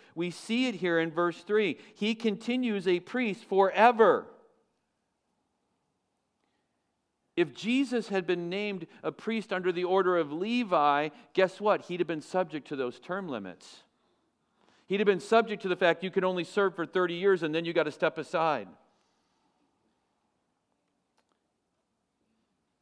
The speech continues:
Then in verses four through ten of chapter seven, the writer of Hebrews offers us two proofs as to why Jesus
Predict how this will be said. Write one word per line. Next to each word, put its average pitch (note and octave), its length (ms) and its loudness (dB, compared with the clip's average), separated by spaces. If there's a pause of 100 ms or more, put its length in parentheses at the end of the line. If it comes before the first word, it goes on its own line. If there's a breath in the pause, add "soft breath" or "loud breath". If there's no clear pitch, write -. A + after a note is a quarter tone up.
Then D3+ 240 -2
in F#3 120 -4
verses D#3 400 -4
four D#3+ 280 -6
through D3+ 180 -10
ten C#3+ 260 -8
of A#2 120 -10
chapter A#2+ 360 -8
seven, G#2+ 580 -8 (720)
the A#2 100 -6
writer D3+ 320 2
of D#3+ 80 -4
Hebrews C3 540 -8
offers C3+ 420 -2
us A2+ 260 -8 (140)
two G3 300 -10
proofs C#3+ 560 -8 (560)
as B2 220 -6
to C3 180 -10
why B2+ 640 -2 (340 soft breath)
Jesus G#2+ 760 -8